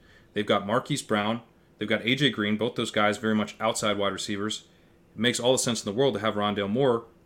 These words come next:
playing a full-time role out of the slot. If we get that, I think very bullish.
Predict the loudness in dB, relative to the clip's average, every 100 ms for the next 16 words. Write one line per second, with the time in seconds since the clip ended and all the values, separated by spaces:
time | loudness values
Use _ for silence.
0 | _ _ _ -2 2 2 0 -4 -4 -2
1 | 0 2 2 2 0 -2 -2 0 2 0
2 | -8 -20 _ _ _ -6 0 6 6 6
3 | 4 4 2 -4 0 0 -2 -18 _ 0
4 | 4 6 4 2 2 0 -8